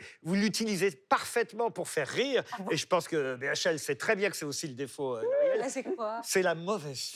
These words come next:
Speaker 1: foi.
Speaker 3: Ah.
Speaker 2: Oh, la mauvaise foi.
Speaker 1: Il n'y a pas quelqu'un de plus mauvaise foi
Speaker 2: <laughs> Mais
Speaker 3: Par
Speaker 2: non,
Speaker 3: exemple,
Speaker 2: pas
Speaker 3: par
Speaker 2: du
Speaker 3: exemple,
Speaker 2: tout.
Speaker 3: donnez un
Speaker 1: qu'Ariel
Speaker 3: exemple.
Speaker 1: Dombal. Par
Speaker 3: Laurent,
Speaker 1: exemple,
Speaker 3: donnez un
Speaker 1: par
Speaker 3: exemple.
Speaker 1: exemple, vous lui dites, euh, euh,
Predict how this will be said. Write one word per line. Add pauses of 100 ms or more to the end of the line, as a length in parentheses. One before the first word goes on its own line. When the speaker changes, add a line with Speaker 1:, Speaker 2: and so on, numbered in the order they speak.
Speaker 1:
foi. (100)
Speaker 3:
Ah.
Speaker 2:
Oh,
la
mauvaise
foi.
Speaker 1:
Il
n'y
a
pas
quelqu'un
de
plus
mauvaise (120)
foi
Speaker 2:
<laughs>
Mais
Speaker 3:
Par
Speaker 2:
non,
Speaker 3:
exemple,
Speaker 2:
pas
Speaker 3:
par
Speaker 2:
du
Speaker 3:
exemple,
Speaker 2:
tout.
Speaker 3:
donnez
un
Speaker 1:
qu'Ariel
Speaker 3:
exemple.
Speaker 1:
Dombal.
Par
Speaker 3:
Laurent, (120)
Speaker 1:
exemple,
Speaker 3:
donnez (120)
un
Speaker 1:
par
Speaker 3:
exemple.
Speaker 1:
exemple,
vous
lui (120)
dites, (200)
euh, (340)
euh,